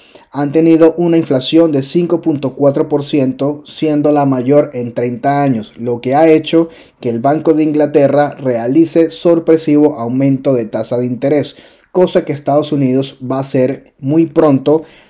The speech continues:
teniendo en cuenta la inflación de si-, de siete por ciento, la mayor en cuarenta años. ¿Cuándo vamos a saber el aumento de la tasa de inflación? ¿Cuántas veces van a ser?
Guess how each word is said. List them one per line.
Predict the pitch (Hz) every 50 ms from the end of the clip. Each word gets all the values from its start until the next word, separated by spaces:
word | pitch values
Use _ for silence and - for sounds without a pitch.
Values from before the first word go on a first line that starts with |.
| _
teniendo | _ 135 127 127 127 131 143
en | 151 151 139
cuenta | - 147 143 139 139 151 147 147 139 -
la | 123 127
inflación | 127 123 - 120 117 - - 151 151 156 151 143
de | 131 123
si-, | 123 - - - 147 147 143 147
de | 127 131
siete | 127 - - 147 143 147 156
por | 147 143 143 135
ciento, | 139 - - 156 135 123 127 123 - 151 160 160 - _ _ _ _ _ _
la | 127 127 131
mayor | 135 131 123 127 143 147 143
en | 147 143
cuarenta | 135 - 120 117 123 120 113 107 135 139 151 165
años. | 160 135 110 95 - - - _ _ _ _ _ _ _ _ _
¿Cuándo | - 160 165 165 170 180 175 175
vamos | 175 170 165 170 170 170 165
a | 160
saber | - 139 127 135 143 156 160 - - - - - - _ _ _ _ _ _ _ _ _ _ _
el | - 139 135 131
aumento | 127 127 139 139 143 143 139 151 151 160 156 151 - - _
de | - 117 123 127 127
la | 120 - 120 -
tasa | - 135 139 135 - 143
de | 139 143
inflación? | 139 139 - 117 113 - - 151 156 160 170 170 156 - _ _ _
¿Cuántas | - 139 139 131 - - 139 139 135
veces | 131 127 - 131 120
van | 127 123 120
a | 120 120
ser? | - - 165 180 196 190 202 - _